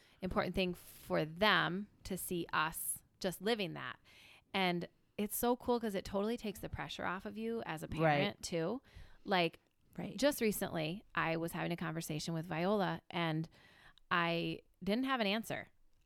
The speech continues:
Speaker 1: She was telling me about some struggles that she was having. And I'm
Speaker 2: Mm.
Speaker 1: like, "I don't have an answer, Vi. Like, I'm not really sure what to do, but you know what? Let's pray."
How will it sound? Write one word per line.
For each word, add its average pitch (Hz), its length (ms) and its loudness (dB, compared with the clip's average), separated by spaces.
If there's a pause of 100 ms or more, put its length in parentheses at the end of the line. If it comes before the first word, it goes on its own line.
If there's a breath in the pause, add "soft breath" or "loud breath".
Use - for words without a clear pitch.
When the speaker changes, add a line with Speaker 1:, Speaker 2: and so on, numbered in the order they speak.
(220)
Speaker 1:
She 196 280 2
was 180 160 2
telling 165 280 -2
me 170 60 2
about 156 240 -2
some 190 120 -4
struggles 196 480 2
that - 180 -6
she 180 160 -2
was 165 140 -4
having. 160 480 -4
And 180 140 -4
I'm 180 100 2
Speaker 2:
Mm. - 20 2
Speaker 1:
like, 165 280 0 (720)
"I - 140 -10
don't 320 200 -14
have 214 120 -14
an 214 80 -10
answer, 196 400 -10
Vi. 185 360 -6 (160)
Like, 208 240 -6
I'm 240 160 -6
not 254 160 -4
really 185 120 -2
sure 208 160 -4
what 208 60 -4
to 208 40 -8
do, 320 180 0
but 190 120 -2
you 190 60 -2
know 208 100 2
what? 285 300 2 (580 soft breath)
Let's 254 140 -4
pray." 147 320 -2